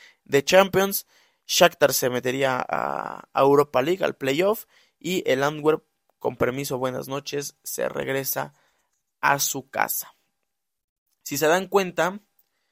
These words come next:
salvo el grupo F y el grupo B que les dije, me, "Ah, bueno, el grupo B no les di mi pronóstico". Yo pienso que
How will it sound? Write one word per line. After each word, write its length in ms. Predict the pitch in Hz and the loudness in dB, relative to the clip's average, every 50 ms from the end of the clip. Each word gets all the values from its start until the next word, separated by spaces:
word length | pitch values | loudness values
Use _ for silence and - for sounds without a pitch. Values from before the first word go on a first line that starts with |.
| _ _ _ | _ _ _
salvo 400 | - - - - 135 135 131 131 | -10 -6 0 2 2 2 2 0
el 80 | 135 139 | -2 0
grupo 400 | 139 143 156 170 170 - 170 160 | 0 0 0 0 0 0 2 2
F 280 | 156 156 151 - - 131 | 2 2 0 -4 -8 -8
y 80 | - 127 | -6 -6
el 100 | 127 127 | -6 -6
grupo 340 | 135 139 147 147 - 143 | -6 -6 -8 -8 -8 -8
B 160 | 139 135 131 - | -6 -6 -8 -8
que 100 | - - | -10 -18
les 160 | - 143 147 | -18 -16 -18
dije, 200 | 135 127 - 135 | -18 -18 -18 -16
me, 240 | 131 - - - - | -18 -18 -18 -14 -8
"Ah, 200 | - 202 220 220 | -4 -2 0 0
bueno, 220 | 214 220 220 208 | 0 0 -2 -2
el 100 | 196 180 | -4 -4
grupo 220 | 185 190 196 - 196 | -6 -6 -6 -10 -10
B 100 | 190 190 | -10 -10
no 100 | 185 185 | -8 -8
les 120 | 180 175 | -8 -8
di 60 | 175 | -8
mi 100 | 180 180 | -10 -12
pronóstico". 600 | 165 - - 156 156 156 - - - - - - _ _ _ _ _ _ _ _ | -12 -12 -14 -14 -12 -12 -14 -16 -18 -20 -20 -20 _ _ _ _ _ _ _ _
Yo 160 | - 175 185 185 | -6 -6 -4 -4
pienso 340 | 196 196 190 - 196 185 | -6 -6 -4 -6 -6 -8
que 320 | _ - 147 139 - - | _ -12 -10 -10 -10 -12